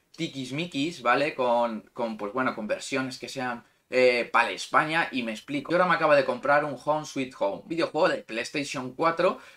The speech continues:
que la verdad que a día de hoy está bastante extinto, no se puede encontrar en tiendas y solo podemos recurrir al mercado de segunda mano, ¿no?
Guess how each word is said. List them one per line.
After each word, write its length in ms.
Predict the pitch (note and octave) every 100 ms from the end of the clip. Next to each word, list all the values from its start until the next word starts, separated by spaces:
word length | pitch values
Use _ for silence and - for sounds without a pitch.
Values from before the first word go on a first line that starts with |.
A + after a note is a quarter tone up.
| _
que 120 | -
la 120 | D3+
verdad 280 | D3 D3 E3+
que 100 | C#3
a 40 | C3
día 220 | E3 D#3+
de 80 | D3
hoy 160 | E3
está 180 | C#3 D3+
bastante 600 | B2 - D3+ D3+ B2+ G#2+
extinto, 680 | - - D#3+ F3+ F3+ F3 F3
no 100 | D3
se 120 | C#3
puede 180 | D3 D3
encontrar 380 | - C3 D#3
en 120 | C#3 C3+
tiendas 400 | F3 F3 F3+ C#3+
y 80 |
solo 220 | C3 D3+ D#3+
podemos 300 | D3 C#3+ B2+
recurrir 480 | C3 B2+ B2+ D#3 - _ -
al 200 | C3 C3
mercado 420 | B2+ - D3 E3
de 140 | D3
segunda 520 | - A#2+ B2+ C3+ A2 G2
mano, 300 | F#2 F2+ -
¿no? 80 | A2+